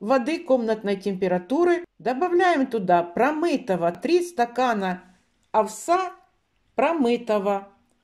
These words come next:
в тёплой воде. Высыпаем три столовые ложки берёзового листа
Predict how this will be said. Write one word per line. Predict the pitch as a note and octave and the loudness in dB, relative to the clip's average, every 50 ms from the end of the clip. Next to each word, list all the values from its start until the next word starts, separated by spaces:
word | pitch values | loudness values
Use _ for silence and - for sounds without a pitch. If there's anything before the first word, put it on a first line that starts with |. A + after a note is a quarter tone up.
| _ _ | _ _
в | - - | -18 -2
тёплой | - B3+ B3+ B3+ B3+ A3+ A3+ A3 | 0 2 2 2 2 0 2 2
воде. | G#3 G#3+ G#3 F#3 F3+ F#3 F#3+ F#3 F#3 F#3 - - _ _ _ _ _ _ _ _ _ _ _ _ _ _ _ _ | 2 0 0 0 0 0 0 0 -2 -6 -10 -16 _ _ _ _ _ _ _ _ _ _ _ _ _ _ _ _
Высыпаем | - A3 D4 C#4+ - F4+ F4 F4 F4 - D4+ C4 A3 G3 F3+ F3 F3 E3+ F3+ - - - _ _ _ _ - F#3 - | -2 -2 -2 -2 -4 -4 -4 -2 0 0 2 2 4 2 2 2 0 -4 -8 -14 -18 -20 _ _ _ _ -16 -10 -6
три | A#3+ C#4+ F4 | -2 0 0
столовые | F4 - C4+ C4 B3+ B3+ A#3+ G#3+ A3 A3+ | 0 0 0 2 2 2 2 2 2 0
ложки | A3+ A3+ G#3+ G3 F#3+ F#3+ - - F3+ F3 | 2 2 0 0 0 -2 -2 -2 -2 -2
берёзового | F3 F3 A#3 B3 B3+ A3+ F#3+ F#3+ F#3 F#3 F#3 F3 G3 | -2 -2 0 0 0 0 0 0 0 0 0 0 -2
листа | G3+ G#3 A#3+ A3+ - - - F4 F#4 F#4+ F#4+ | -2 -2 -4 -6 -8 -2 0 0 0 0 -2